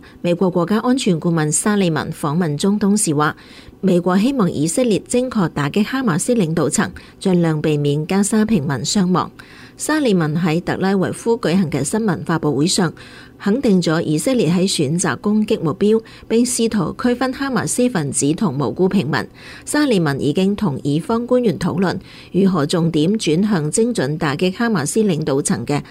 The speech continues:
低強度行動，以及採取由情報驅動嘅行動。一名美國高級官員話，拜登政府表示希望戰爭進入低強度階段，同時以色列應該採取更多措施保護平民嘅生命。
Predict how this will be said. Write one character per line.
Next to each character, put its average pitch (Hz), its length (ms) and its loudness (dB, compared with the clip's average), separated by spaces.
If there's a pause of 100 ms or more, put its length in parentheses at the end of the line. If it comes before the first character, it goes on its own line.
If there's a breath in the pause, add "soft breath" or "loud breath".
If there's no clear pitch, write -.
(120 loud breath)
低 196 160 2
強 180 240 -2
度 135 160 0
行 - 180 -4
動， 123 220 -4 (400 loud breath)
以 214 140 2
及 220 100 0
採 - 320 -2
取 170 200 0
由 170 200 2
情 - 320 -4
報 131 180 0
驅 208 220 0
動 143 180 -2
嘅 170 60 -2
行 165 240 -2
動。 139 180 -2 (460 loud breath)
一 285 140 -2
名 196 180 0
美 147 160 0
國 147 160 0
高 196 180 0
級 220 140 0
官 233 220 0
員 165 180 0
話， 147 220 0 (320 loud breath)
拜 196 120 0
登 254 220 -2
政 185 180 2
府 165 200 -2
表 151 180 2
示 160 260 2
希 247 200 -2
望 156 260 0
戰 156 180 0
爭 208 220 -2
進 151 180 0
入 135 140 -2 (160)
低 190 160 2
強 165 260 0
度 143 160 2
階 170 200 0
段， 160 200 2 (360 loud breath)
同 175 200 2
時 165 280 0 (180 loud breath)
以 180 140 2
色 277 140 2
列 226 120 2
應 214 180 2
該 226 120 0
採 202 260 0
取 170 220 2
更 139 240 -4
多 165 120 0
措 165 220 0
施 220 240 2 (220 loud breath)
保 147 80 2
護 190 200 2
平 160 220 0
民 131 120 -4
嘅 139 140 -2
生 190 200 -2
命。 156 200 -2